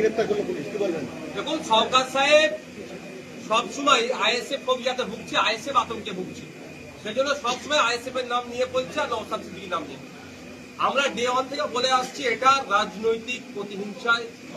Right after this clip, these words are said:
Speaker 2: খুন হয়েছে এবং গোষ্ঠীদ্বন্দ্ব হয়েছে। আজকে অফিসিয়ালি যেটা আমরা বলতে পারছি,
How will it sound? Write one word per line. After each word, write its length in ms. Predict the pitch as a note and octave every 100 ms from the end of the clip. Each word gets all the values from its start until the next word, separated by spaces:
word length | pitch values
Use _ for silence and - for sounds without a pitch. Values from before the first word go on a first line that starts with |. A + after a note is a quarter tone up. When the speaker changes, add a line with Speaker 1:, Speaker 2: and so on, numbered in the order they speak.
| G#3+
Speaker 2:
খুন 120 | C4 D4
হয়েছে 200 | D4+ D4
এবং 100 | C4+ -
গোষ্ঠীদ্বন্দ্ব 520 | F#3+ A3 A3 G3+ G3 D#3+
হয়েছে। 260 | C3+ - - - - - - - - - - - - F#3+
আজকে 320 | - F#3+ D4+ D#4 - - - - G3
অফিসিয়ালি 460 | E4 - D#4+ - C#4
যেটা 120 | C4+ B3+
আমরা 120 | -
বলতে 300 | A3+ A3+ A3+ G3+
পারছি, 280 | A#3 -